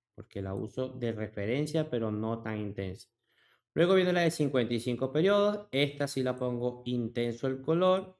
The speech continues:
la dejo en una, un grosor, un grosor medio.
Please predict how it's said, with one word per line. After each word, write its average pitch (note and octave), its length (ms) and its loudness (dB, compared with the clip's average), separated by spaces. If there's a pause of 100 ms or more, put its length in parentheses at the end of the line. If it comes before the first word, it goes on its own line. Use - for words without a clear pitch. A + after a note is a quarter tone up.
la A2 180 -4
dejo A#2+ 600 -2 (340)
en A2+ 220 0
una, A2+ 920 -2 (140)
un A2 240 -4
grosor, A2+ 640 -2
un A#2+ 120 -4
grosor A#2+ 440 2
medio. D#3 560 4